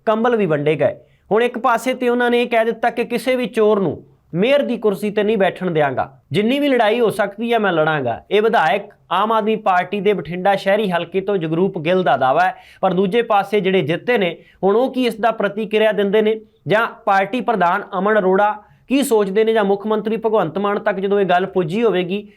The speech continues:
ਉਹਨਾਂ ਦਾ ਇਸ ਦੇ ਉੱਤੇ ਰਵੱਈਆ ਕੀ ਹੋਵੇਗਾ, ਇਹ ਹੁਣ ਆਉਣ ਵਾਲੇ ਸਮੇਂ ਦੇ ਵਿੱਚ ਜਦੋਂ ਬਠਿੰਡੇ ਦੇ ਵਿੱਚ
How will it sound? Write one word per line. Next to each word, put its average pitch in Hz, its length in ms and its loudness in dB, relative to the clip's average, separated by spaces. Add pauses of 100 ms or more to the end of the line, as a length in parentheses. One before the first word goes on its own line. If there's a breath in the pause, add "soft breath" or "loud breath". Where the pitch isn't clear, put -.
(140 loud breath)
ਉਹਨਾਂ 269 240 2
ਦਾ 233 100 2
ਇਸ 208 100 0
ਦੇ 196 100 -4
ਉੱਤੇ 208 180 -2
ਰਵੱਈਆ 185 360 2
ਕੀ 196 200 -2
ਹੋਵੇਗਾ, 165 420 0 (240 soft breath)
ਇਹ 233 120 4
ਹੁਣ 220 180 2
ਆਉਣ 196 240 2
ਵਾਲੇ 214 160 2
ਸਮੇਂ 202 300 0
ਦੇ 208 80 2
ਵਿੱਚ 202 140 2
ਜਦੋਂ 196 180 2
ਬਠਿੰਡੇ 180 440 0
ਦੇ 190 120 2
ਵਿੱਚ 135 320 -2